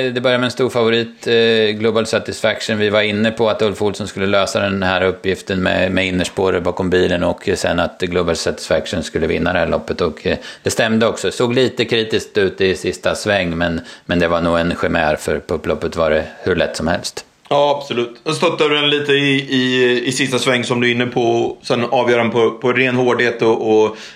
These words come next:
Speaker 2: nej, ruggigt, eh, ruggigt intressant om den här hästen får hålla ihop och, och vara fräsch, för då finns det...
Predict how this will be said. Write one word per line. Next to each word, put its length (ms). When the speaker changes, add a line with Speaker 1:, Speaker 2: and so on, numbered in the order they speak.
Speaker 2:
nej, 280
ruggigt, 540
eh, 840
ruggigt 260
intressant 460
om 220
den 140
här 100
hästen 220
får 100
hålla 200
ihop 260
och, 160
och 60
vara 140
fräsch, 240
för 100
då 80
finns 280
det... 100